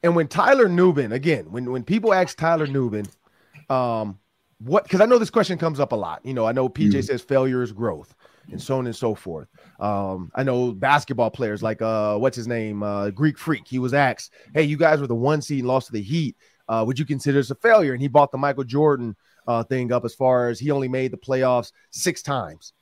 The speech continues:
Speaker 1: you know, so were
Speaker 2: Yeah.
Speaker 1: those other nine times failure? No, he's like, "Nope, that's leading up to something." Uh,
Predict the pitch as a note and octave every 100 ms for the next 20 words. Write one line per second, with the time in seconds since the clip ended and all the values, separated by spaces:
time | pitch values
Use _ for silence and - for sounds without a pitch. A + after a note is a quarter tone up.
0 | _ A#2 A2+ G#2+ B2 G2+ C3 B2 C#3+ B2+
1 | A#2+ C#3 C#3 C3+ A#2+ A#2 A2+ - D3+ D#3+
2 | B2+ F2+ D#2+ _ _ A2+ B2+ C3 A#2+ C3+
3 | D3+ D#3 A#2 C3+ D3+ C3+ C3+ A2+ - G2+
4 | - D2+ _ _ - A#2+ A#2+ A#2